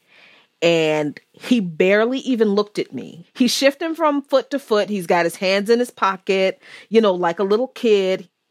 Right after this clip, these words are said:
He's looking down at the ground, and he says, um, "Jackie."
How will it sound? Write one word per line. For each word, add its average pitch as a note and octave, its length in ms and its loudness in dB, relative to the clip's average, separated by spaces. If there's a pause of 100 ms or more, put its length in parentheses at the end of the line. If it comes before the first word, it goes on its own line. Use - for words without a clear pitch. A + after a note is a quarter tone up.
(140)
He's F#3+ 420 -2
looking G#3 340 -2
down G#3+ 260 2
at G3+ 80 -10
the F#3 80 -12
ground, F3 360 -2
and D#3 120 -4
he F3+ 120 -10
says, E3+ 560 -2 (120)
um, E3+ 560 -2 (500)
"Jackie." F#3 760 -2